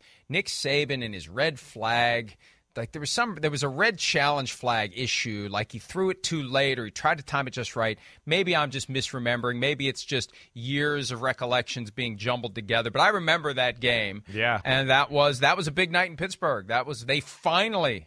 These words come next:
Speaker 1: after the seventy-nine season, finally got back to the Super Bowl and won it, and they didn't have Ben Roethlisberger out of the blue for week one. So there are times when the appendectomy can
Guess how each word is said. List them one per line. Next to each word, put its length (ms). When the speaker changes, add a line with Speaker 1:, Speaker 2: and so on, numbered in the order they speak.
Speaker 1:
after 240
the 60
seventy-nine 500
season, 320
finally 300
got 180
back 160
to 80
the 60
Super 220
Bowl 200
and 140
won 160
it, 60
and 100
they 80
didn't 220
have 160
Ben 120
Roethlisberger 680
out 200
of 20
the 80
blue 480
for 200
week 320
one. 260
So 160
there 140
are 140
times 480
when 300
the 280
appendectomy 880
can 300